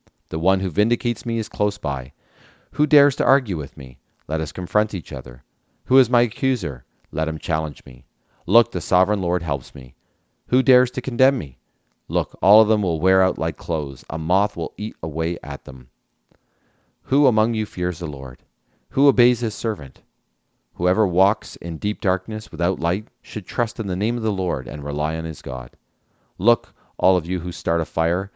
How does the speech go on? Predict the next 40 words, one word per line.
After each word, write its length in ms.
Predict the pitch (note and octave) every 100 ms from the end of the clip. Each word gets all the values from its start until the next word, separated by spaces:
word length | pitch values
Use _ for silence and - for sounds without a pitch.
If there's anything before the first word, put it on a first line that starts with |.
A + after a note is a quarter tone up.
| _
and 100 | F2+
who 100 | F#2+
equip 380 | F2+ - G#2 -
yourselves 460 | F2 - F2 F2+
with 100 | F2+
flaming 400 | - E2+ E2+ E2
arrows, 420 | D#2 E2 F2+ - - _ _ _
walk 360 | D#2+ F2 A#2 -
in 80 | A#2+
the 100 | A2+
light 220 | F#2+ F#2+
of 60 | F#2
the 60 |
fire 480 | F2+ F2 E2+ F2 F2 _ _
you 100 | -
started 440 | E2+ - E2+ E2 E2
and 100 | D#2+
among 320 | D2+ E2+ F#2+
the 80 | F2+
flaming 380 | - F#2 F2 D#2+
arrows 340 | E2 D#2+ -
you 100 | E2
ignited. 540 | D2+ F2+ F2 C#2+ B1+ _ _ _ _ _
This 200 | G#2 A2
is 120 | A2
what 120 | A2+
you 120 | F2 G2+
will 100 | F2+
receive 420 | F2 - B2 A#2
from 200 | E2 D2
me. 260 | C2 B1+ _ _ _ _
You 120 | E2+
will 120 | C#2+
lie 280 | C#2 E2+ F#2+
down 300 | F#2+ F2 F2+
in 100 | F#2
a 60 | F2
place 360 | - C#2+ -
of 140 | D#2 -
pain. 400 | E2+ D2 B1+